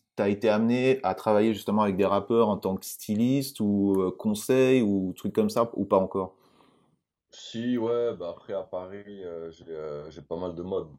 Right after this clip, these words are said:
Speaker 2: euh, de, de potes qui sont dans le, dans le rap. Donc du coup, ouais, j'ai, j'ai déjà bossé, euh,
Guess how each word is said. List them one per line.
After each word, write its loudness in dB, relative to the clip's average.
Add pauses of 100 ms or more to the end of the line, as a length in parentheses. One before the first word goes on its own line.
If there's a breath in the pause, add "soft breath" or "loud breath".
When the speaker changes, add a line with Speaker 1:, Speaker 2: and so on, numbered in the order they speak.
(220)
Speaker 2:
euh, -4
de, -12
de -12
potes -6
qui -20
sont -16
dans -12
le, -12 (760)
dans -6
le -4
rap. -6 (920)
Donc -16
du -14
coup, -4
ouais, 2
j'ai, -12
j'ai -18
déjà -14
bossé, -14
euh, -8